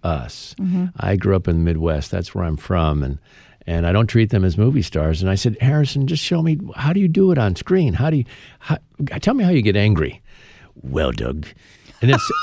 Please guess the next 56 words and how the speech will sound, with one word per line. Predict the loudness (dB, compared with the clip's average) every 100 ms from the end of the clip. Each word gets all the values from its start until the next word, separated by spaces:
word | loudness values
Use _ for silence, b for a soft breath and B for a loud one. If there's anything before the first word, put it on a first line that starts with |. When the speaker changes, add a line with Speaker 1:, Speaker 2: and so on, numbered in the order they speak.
| -4 -6
Speaker 1:
it's | -4 -6
Speaker 2:
<laughs> | -6
Wait, | -8 -2 -2 -2 -2 -4 -4 -6 -6 -4
wait, | -4 -2
wait, | -2
wait. | -2 0 0
Speaker 1:
And |
then | 0
Speaker 2:
I'm, | -2
Speaker 1:
so | -4 -6 0
Speaker 2:
you're | 0
gonna | 2
have | 0
to | 0
do | 0
that | 0
again. | 0 0 0 0
Hold | 2 2
on. | 4 2 0
<laughs> |
Let | -4 -2
me | 0
hear | 0
your | 0 0
Harrison | 0 2 4
Speaker 1:
You, |
Speaker 2:
Ford | 4 2
again. | 0 0 0 -2 -6
Speaker 1:
you, | -6
well, | -2 0
I | 2
don't | 2
really, | 2 2
I've | 2 4
never | 4
done | 4 2 4 4
one. | 4
I'm | 2 2
just | 0 0
kind | 0 0
of | 0
Speaker 2:
<laughs> | -2
Speaker 1:
recalling | 0 2 4 4
it | 2 -2
from | -2
the | 0
memory | 2 2 2
banks. | 0 -2
But, | -4
you | -4
know, | -4 -4
that | -2 0
he |
goes, | 0 -4 b b
"You | -6
just | -4 -2 -2